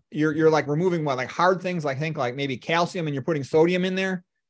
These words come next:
Uh, I would just remove that with a water filter. So you might want that to soften your water to sort of protect the pipes in your house or, you know, the, the shower area. But, you know, as far as drinking it, you know, it's good to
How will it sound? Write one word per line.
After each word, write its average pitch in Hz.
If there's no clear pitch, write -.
Uh, 147
I 165
would 180
just 170
remove 185
that 156
with 143
a 139
water 175
filter. 127
So 160
you 170
might 196
want 190
that 170
to 151
soften 170
your 143
water 160
to 135
sort 147
of 143
protect 151
the 143
pipes 160
in 156
your 156
house 151
or, 127
you 139
know, 131
the, 127
the 127
shower 160
area. 151
But, 135
you 147
know, 139
as 135
far 165
as 123
drinking 185
it, 127
you 131
know, 135
it's 123
good 185
to 143